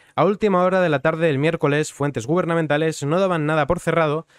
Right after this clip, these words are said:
y trabajaban para el peor de los escenarios de un empate con el P P o una repetición consecutiva. Al mentido, la sacamos a la primera. Anticipaban fuentes gubernamentales que habían trabajado en todo momento descartando mayorías absolutas.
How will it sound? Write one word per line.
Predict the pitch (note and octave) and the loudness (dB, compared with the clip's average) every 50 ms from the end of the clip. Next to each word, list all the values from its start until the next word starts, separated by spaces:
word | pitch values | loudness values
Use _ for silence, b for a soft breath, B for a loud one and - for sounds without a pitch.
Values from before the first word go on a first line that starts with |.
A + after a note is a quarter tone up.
| b b b b | b b b b
y | b E3 D#3+ | b -4 -2
trabajaban | - F#3 F3+ F3 D#3+ - D#3+ D#3 E3+ E3+ E3+ D#3 | 0 2 2 2 0 0 0 0 0 0 0 0
para | - E3 F3 F3 | 0 0 0 0
el | - | 0
peor | C3+ D#3 D#3 D#3+ E3 | 0 2 2 2 2
de | D#3 D3 | 0 0
los | C3 - - | -2 -2 -4
escenarios | D#3 - F3 E3 D#3+ D#3 E3 E3 E3+ D#3 C3+ | -6 -4 -2 -2 -2 -2 0 0 0 0 0
de | D3 | -2
un | F3+ F#3+ | -2 0
empate | E3+ D3+ - D3 C#3+ F3 E3 | 0 0 -2 -2 -2 -2 -2
con | - C#3+ C3 | -2 -2 -4
el | A#2+ G#2 | -4 -4
P | A#2+ B2 | -2 0
P | E3 D#3+ D#3+ D#3+ _ b b b b b b | 0 0 0 -2 _ b b b b b b
o | b F#3+ | b 0
una | F#3 F#3 F#3+ F3+ | 2 2 4 2
repetición | E3+ F3 D#3+ E3+ E3 D#3 E3+ D#3 - E3+ E3+ F3 E3+ | 2 2 2 0 0 0 0 0 0 0 0 0 0
consecutiva. | - C#3 C3+ - - F3 E3 F3 C#3 B2 A#2+ G#2+ G2 G2 - _ _ _ _ _ B B B B B B | -2 -4 -4 -2 -2 -2 -2 -2 -2 -2 -2 -4 -6 -8 -14 _ _ _ _ _ B B B B B B
Al | B2+ C3 | -2 0
mentido, | C3 C3+ D#3+ C#3+ F3+ F3+ F3 F3+ G3+ A#3+ - _ _ _ _ _ _ _ _ _ _ _ _ _ _ _ _ _ _ _ _ _ _ _ _ _ _ _ _ _ _ _ _ _ _ _ _ _ _ _ _ _ _ _ | 0 0 0 0 2 2 2 0 -2 -4 -8 _ _ _ _ _ _ _ _ _ _ _ _ _ _ _ _ _ _ _ _ _ _ _ _ _ _ _ _ _ _ _ _ _ _ _ _ _ _ _ _ _ _ _
la | - C3 C3 | -6 -4 -4
sacamos | - D3 C#3+ E3+ F3+ F3+ E3+ E3+ | -2 -2 0 0 0 0 0 0
a | D3+ | 0
la | C#3+ C3 | 0 0
primera. | C3 C3 C3+ C#3 C3+ A#2 G2+ G2 G2+ _ _ _ _ _ _ | -2 -2 0 0 0 -2 -2 -6 -8 _ _ _ _ _ _
Anticipaban | - C#3+ C3+ C3+ B2+ C#3+ C3+ - D3+ D#3+ E3 D#3+ | -8 -6 -6 -4 -4 -2 -2 0 0 0 0 0
fuentes | - E3+ E3 D3+ D#3+ C#3+ | -2 -2 -2 0 -2 0
gubernamentales | D3 D#3 D3+ D3 C#3+ C#3 C#3 C#3 D#3 E3 E3+ - | 0 0 0 0 0 0 0 0 0 -2 -2 -2
que | - | -2
habían | C#3 C#3+ C#3+ | -2 -2 -2
trabajado | C#3+ D3+ D3 C#3+ - - D#3+ D#3+ | -2 -2 -2 -2 -2 -2 -2 -2
en | D#3 | 0
todo | - D3+ | 0 -2
momento | D3 C#3+ D3+ D#3 D#3 E3 | 0 0 -2 -2 -2 -2
descartando | D#3 - - C#3 C3 - D3+ D#3 E3 | -4 -2 -2 -4 -4 -4 -4 -4 -2
mayorías | D#3 C#3 C3 C3 C#3 C3 - | 0 0 0 0 0 -2 -4
absolutas. | C#3 A#2+ - A#2+ A2+ A2+ G#2 - G2+ G#2 - - - | -4 -6 -4 -4 -4 -4 -6 -8 -10 -10 -12 -16 -20